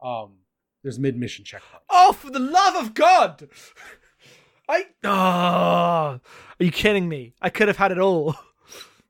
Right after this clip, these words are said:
Speaker 1: You could have had it all.
Speaker 2: It
Speaker 1: Unfortunately, this is the year of handhelds, not the year of Wii games.
Speaker 2: It's fine. It's, like, I'm pretty good at the game, so it wasn't, like, a hu-, huge problem, but it just gets very hard. But, like, the secret is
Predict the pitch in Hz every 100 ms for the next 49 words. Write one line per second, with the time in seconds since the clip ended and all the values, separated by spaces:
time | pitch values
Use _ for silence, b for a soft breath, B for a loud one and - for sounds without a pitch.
0 | _ 131 - 120 107 98 101 - 180 -
1 | 151 123 123 107 107 113 127 139 135 120
2 | 123 110 98 107 101 101 139 - B B
3 | 277 226 - 165 120 _ 190 202 - _
4 | - 185 - _ _ _ 233 277 233 -
5 | 233 214 180 180 220 220 180 202 220 262
6 | 285 - 196 175 202 214 202 180 151 120
7 | - - 151 _ - 175 165 185 180 175
8 | 156 175 - 156 139 123 135 113 113 113
9 | 104 120 139 B B 214 240 233 B 202
10 | 302 311 262 202 175 156 -